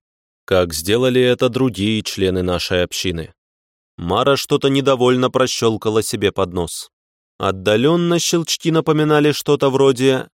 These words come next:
«Наглая сучка», но лишь очень отдаленно. Заинтригованная ангел задумалась,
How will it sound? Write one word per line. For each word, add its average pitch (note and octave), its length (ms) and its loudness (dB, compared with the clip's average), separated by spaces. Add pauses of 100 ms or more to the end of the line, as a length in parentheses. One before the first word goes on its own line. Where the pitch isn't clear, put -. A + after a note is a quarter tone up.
(140)
«Наглая C3 920 2
сучка», A#2 1160 -2 (340)
но F2+ 260 -2
лишь A#2 360 -2
очень G#2+ 460 -2
отдаленно. G2 840 -2 (580)
Заинтригованная G#2 1300 0
ангел A2 440 -2
задумалась, F#2+ 760 -4